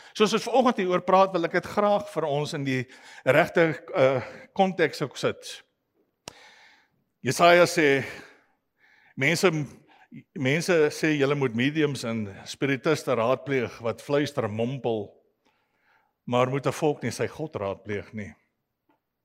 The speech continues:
Waarom sou mense dooies in belang van lewendes raadpleeg? Terug na die wet en die getuienis van die Here. Wie nie volgens hierdie woorde praat nie, is sonder toekoms.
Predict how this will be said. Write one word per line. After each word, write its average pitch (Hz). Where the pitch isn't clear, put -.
Waarom -
sou 139
mense 135
dooies 127
in 127
belang 123
van 131
lewendes 127
raadpleeg? 113
Terug 151
na 117
die 110
wet 113
en 107
die 113
getuienis 127
van 107
die 104
Here. 98
Wie 120
nie 143
volgens 135
hierdie 139
woorde 113
praat 101
nie, 92
is -
sonder 92
toekoms. 85